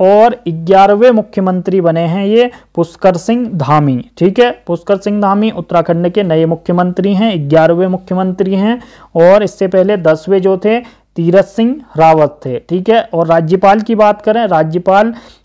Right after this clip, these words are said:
बेबी रानी मौर्य थी, उनको वहाँ से, अ, पद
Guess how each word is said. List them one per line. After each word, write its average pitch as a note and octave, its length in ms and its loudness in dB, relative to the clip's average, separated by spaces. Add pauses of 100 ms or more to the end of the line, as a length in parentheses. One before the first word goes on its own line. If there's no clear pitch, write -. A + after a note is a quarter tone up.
बेबी E3 340 4
रानी G3+ 280 2
मौर्य E3+ 460 2
थी, A3 400 -4
उनको F#3 640 -2
वहाँ E3 260 0
से, A3 220 0
अ, A#3+ 80 -12 (400)
पद D#3+ 580 4